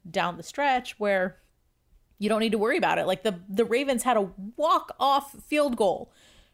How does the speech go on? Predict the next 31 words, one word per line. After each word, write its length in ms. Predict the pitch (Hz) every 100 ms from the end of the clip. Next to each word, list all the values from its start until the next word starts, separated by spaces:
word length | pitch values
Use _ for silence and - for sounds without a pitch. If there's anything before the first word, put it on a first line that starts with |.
| _
for 100 | 262
sixty-six 560 | - 277 269 - 226 240
yards 280 | 247 196 180
and 60 |
they 60 | 196
won 240 | 190 247
by 140 | 240 220
two 240 | - 233
points. 520 | 208 254 226 156 -
Like, 220 | 208 196 - - - -
if 140 | 214
the 80 | 214
Browns 320 | 214 208 262
are 80 | 262
in 240 | 233 220 202
that 240 | 190 202
situation 580 | 240 - 190 208 226 190
down 220 | 190 185
the 80 | -
stretch 440 | - - 240 196 -
and 120 | 190
you've 240 | 196 170
got 300 | - 180 -
someone 400 | - 208 185 185
like 180 | 170 170
Chase 220 | - 175 185
McLaughlin 580 | 170 175 170 185 175
that 140 | 165 170
you 100 | 185
can 180 | - 156
trust, 800 | - 233 349 185 226 - -